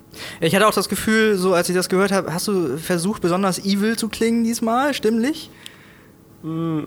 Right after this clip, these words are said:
Speaker 2: naja, also ich meine, das Thema ist ja, also ist ja jetzt nicht, ähm,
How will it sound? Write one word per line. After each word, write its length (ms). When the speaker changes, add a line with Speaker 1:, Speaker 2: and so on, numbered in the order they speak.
Speaker 2:
naja, 560
also 160
ich 120
meine, 220
das 160
Thema 400
ist 240
ja, 520
also 260
ist 240
ja 80
jetzt 240
nicht, 340
ähm, 480